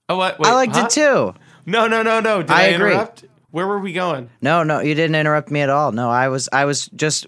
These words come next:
Speaker 2: referring to my notes as well.
Speaker 1: Oh, okay, cool. Yeah, this, uh, I, and this one being a good one. Also, first part of a three-parter.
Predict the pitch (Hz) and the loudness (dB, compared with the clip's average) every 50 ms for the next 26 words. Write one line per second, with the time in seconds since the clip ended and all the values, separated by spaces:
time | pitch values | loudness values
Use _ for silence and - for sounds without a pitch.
0 | - - - - 131 131 135 131 - 147 143 143 135 127 143 135 131 127 127 127 | -14 -20 -20 -16 -8 -8 -6 -4 -2 -2 -2 -2 -2 -4 -2 -2 -2 0 0 -2
1 | 127 127 127 - - 104 107 110 117 117 110 92 95 98 _ _ _ _ _ _ | -2 -4 -6 -8 -10 -10 -8 -6 -4 -2 -2 -4 -6 -10 _ _ _ _ _ _
2 | _ _ _ _ _ _ _ - 170 196 175 - - - 143 156 156 147 123 117 | _ _ _ _ _ _ _ -4 -2 -2 -2 -4 -6 -6 -6 -4 -4 -6 -6 -8
3 | - - - 156 131 113 113 - 151 202 220 196 156 - - - 165 175 170 - | -10 -10 -8 -8 -8 -8 -10 -6 -4 -2 0 0 -2 -4 -6 -8 -8 -8 -8 -6
4 | - 202 202 190 190 185 180 180 - _ _ _ _ _ _ _ _ _ _ _ | -4 -4 -2 -2 -2 -2 -4 -6 -12 _ _ _ _ _ _ _ _ _ _ _
5 | _ _ _ _ _ - 147 160 165 - - 170 165 165 160 - - - 151 180 | _ _ _ _ _ -4 -2 -2 -2 -2 -4 -4 -4 -4 -6 -10 -12 -8 -6 -4
6 | 220 214 - 269 262 247 214 233 214 185 165 131 160 170 151 139 139 131 131 131 | -4 -4 -4 -4 -4 -4 -2 -4 -2 -4 -4 -4 -6 -6 -6 -8 -8 -8 -8 -10
7 | 127 - _ 151 170 208 220 - - 202 185 160 147 135 139 - _ _ - - | -12 -8 _ -2 0 0 0 -2 -4 -4 -2 -2 -2 -4 -6 -10 _ _ -10 -6
8 | - 190 208 220 208 - - - 175 170 175 165 135 135 131 - - 139 147 139 | -4 -2 -2 -2 -4 -4 -2 -2 0 0 0 -2 -4 -4 -6 -8 -8 -8 -8 -8
9 | - - - 127 123 120 107 113 110 110 120 | -8 -6 -6 -6 -6 -6 -8 -10 -12 -14 -14